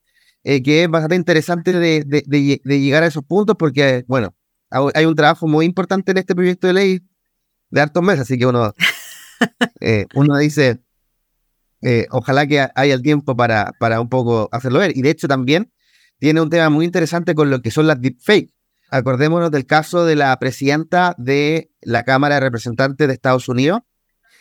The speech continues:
Speaker 1: que a través del sistema de inteligencia artificial se modificó un registro de ella para parecer que estuviera en estado de ebriedad, y aquello fue ampliamente difundido por medios estadounidenses,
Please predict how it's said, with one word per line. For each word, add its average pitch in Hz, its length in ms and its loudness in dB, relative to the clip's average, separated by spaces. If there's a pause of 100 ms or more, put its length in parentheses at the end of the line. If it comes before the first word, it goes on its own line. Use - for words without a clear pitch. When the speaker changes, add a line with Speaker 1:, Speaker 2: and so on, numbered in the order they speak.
Speaker 1:
que - 80 -4
a 127 60 2
través 127 200 2
del 143 120 0
sistema 143 340 0
de 147 40 2
inteligencia 139 500 0
artificial 139 680 -2 (520)
se 143 180 0
modificó 131 460 0
un 170 180 2
registro 151 480 0
de 143 120 2
ella 170 200 0
para 139 180 0
parecer 123 540 -4
que 165 120 0
estuviera 151 640 0 (100)
en 127 80 -6
estado 143 320 0
de 131 80 2
ebriedad, 139 380 2
y 131 80 -2
aquello 135 340 0
fue 143 300 -2 (320)
ampliamente 151 560 0
difundido 139 580 0
por 127 160 -4
medios 147 460 0 (320)
estadounidenses, 151 880 0